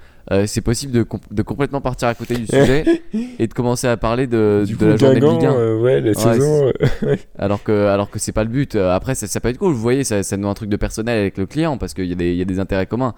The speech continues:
Speaker 1: Mais enfin, c'est pas, c'est pas la pause café de, de la Société Générale. On n'est pas là pour, euh, pour discuter pendant trois heures de, du week-end.
Speaker 2: <laughs>
Speaker 1: Et donc, euh, donc, faut pas non plus, euh, faut pas non plus que ça s'allonge. Et c'est facile en plus. Et moi, j'ai du mal. Enfin, ma personnalité fait que j'ai du mal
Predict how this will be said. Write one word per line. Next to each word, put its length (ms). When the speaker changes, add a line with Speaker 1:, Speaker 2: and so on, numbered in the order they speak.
Speaker 1:
Mais 100
enfin, 240
c'est 160
pas, 280
c'est 140
pas 80
la 120
pause 200
café 280
de, 400
de 80
la 80
Société 340
Générale. 380
On 40
n'est 100
pas 180
là 60
pour, 340
euh, 100
pour 140
discuter 380
pendant 240
trois 300
heures 140
de, 260
du 140
week-end. 500
Speaker 2:
<laughs> 260
Speaker 1:
Et 100
donc, 260
euh, 520
donc, 280
faut 140
pas 120
non 140
plus, 220
euh, 200
faut 100
pas 120
non 80
plus 100
que 80
ça 80
s'allonge. 320
Et 60
c'est 160
facile 260
en 40
plus. 200
Et 80
moi, 120
j'ai 120
du 140
mal. 320
Enfin, 360
ma 120
personnalité 500
fait 180
que 60
j'ai 100
du 120
mal 300